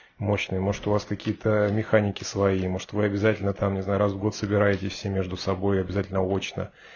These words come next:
Вот что ты делаешь, чтобы вот эта удалённая команда у тебя, ну, во-первых, функционировала,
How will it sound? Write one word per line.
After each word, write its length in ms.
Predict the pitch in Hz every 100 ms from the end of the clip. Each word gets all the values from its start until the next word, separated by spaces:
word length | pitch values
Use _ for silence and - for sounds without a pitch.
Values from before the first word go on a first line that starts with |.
| - - _ _
Вот 80 | 104
что 240 | - 143 147
ты 140 | 117
делаешь, 400 | 107 156 147 110
чтобы 500 | - - 98 104 104
вот 180 | 101 98
эта 200 | - 101
удалённая 500 | 101 110 110 104 95
команда 440 | - 107 131 110
у 40 | 95
тебя, 560 | 95 98 107 101 92 87
ну, 80 | 104
во-первых, 300 | 101 101 -
функционировала, 880 | - 117 113 113 98 90 87 92